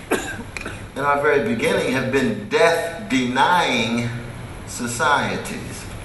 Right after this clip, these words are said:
Because when you begin as a settler colonial society, first you gotta tell a lie, there's nobody on the land. No, there's somebody on the land. You gotta choose between coexistence or domination.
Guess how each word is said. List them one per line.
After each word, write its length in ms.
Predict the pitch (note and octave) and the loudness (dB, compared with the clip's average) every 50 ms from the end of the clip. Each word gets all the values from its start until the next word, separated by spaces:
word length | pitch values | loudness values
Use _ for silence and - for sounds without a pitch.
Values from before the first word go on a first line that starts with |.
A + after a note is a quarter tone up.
| - - - - - - - - | -12 -12 -12 -12 -12 -12 -12 -8
Because 400 | A4 C#5 D5 C#5+ C#5 - - - | -4 -4 -4 -4 -4 -6 -6 -4
when 200 | - - G#3+ G#2 | -4 -2 -2 -2
you 60 | G#2+ | -2
begin 280 | - - - - A#2 - | -2 -2 -2 0 2 2
as 140 | C#3 A#2 A2+ | 2 2 2
a 60 | A#2 | 0
settler 520 | - - - D#3+ D#3 D#3 D#3 C#3 B2+ - | -2 0 2 2 2 2 2 2 2 2
colonial 640 | - B2+ B2 A#2+ B2+ - E3 E3 E3 - - B2 - | 2 0 2 4 4 6 6 6 4 4 2 0 0
society, 960 | - A#2 A2+ - - - A#2+ A2+ G#2+ G2+ - - - - A#2 A2 A#2 A#2 - - - - - - - | -2 -2 -4 -4 -2 2 2 4 4 4 2 0 0 0 -2 -2 -2 -4 -4 -6 -8 -10 -12 -12 -4
first 320 | - - E3 E3 - C#3+ | 0 2 4 4 2 2
you 60 | C#3 | 0
gotta 260 | C#3+ C#3 - - - | 2 2 4 4 4
tell 260 | - C#3+ C3 B2 A#2+ - | 4 4 4 4 4 2
a 40 | |
lie, 460 | - C3+ C3+ C#3+ B2+ A2+ G2+ - - A2+ | 2 2 4 4 4 4 2 2 0 -2
there's 120 | A2 G#2+ | -2 -2
nobody 460 | B2 C3+ C3 C3 C3 C3 A#2 - - B2 | -2 -2 2 4 4 6 6 4 4 4
on 220 | B2 B2 B2 B2+ | 2 2 2 0
the 80 | B2 B2 | 0 2
land. 600 | - - D4 - - - - - - - - - - - - - - - - - - | 4 4 4 4 4 2 0 -4 -4 -6 -8 -8 -10 -10 -10 -10 -10 -12 -14 -6 -2
No, 220 | C3 - - - | 2 4 4 4
there's 180 | D#3+ E3 E3 E3 | 4 4 4 2
somebody 380 | E3 E3 E3 - B2+ B2+ B2+ | 2 4 4 4 6 6 4
on 160 | B2 B2 A#2+ - | 4 4 2 2
the 60 | - | 2
land. 280 | - - A#3+ - - | 2 2 2 2 2
You 80 | - - | 2 2
gotta 300 | - - B2+ - - - - | 4 4 4 4 4 2 2
choose 840 | E3+ F#3 F#3+ F#3+ F#3 E3 C3+ B2 A#2+ A#2 B2 - - - - - - - - - - - - | 2 2 4 4 4 4 4 2 2 2 0 -2 -2 -4 -6 -6 -8 -10 -10 -12 -12 -10 -4
between 800 | - - - - D3+ D3 C#3+ C#3+ C#3 C3+ B2 B2 - G#2 - - - - | -2 -2 0 0 2 2 4 4 4 2 2 0 -2 -6 -10 -10 -8 -2
coexistence 1040 | - D#3+ D#3+ D#3 - - - - - C3 E3+ F#3 - - - - C#3 B2+ B2+ - - | 0 2 4 4 4 4 2 0 0 2 4 4 4 4 2 2 2 2 2 0 2
or 220 | D3 D3 D3 - C#3+ | 2 2 2 4 4
domination. 880 | C#3 C3+ C#3 C#3 C3+ C#3+ C#3+ C#3+ E3 F3 B3+ C4 C4 - - F3 F3 | 4 6 6 6 4 2 2 2 2 4 4 4 4 2 0 -4 -6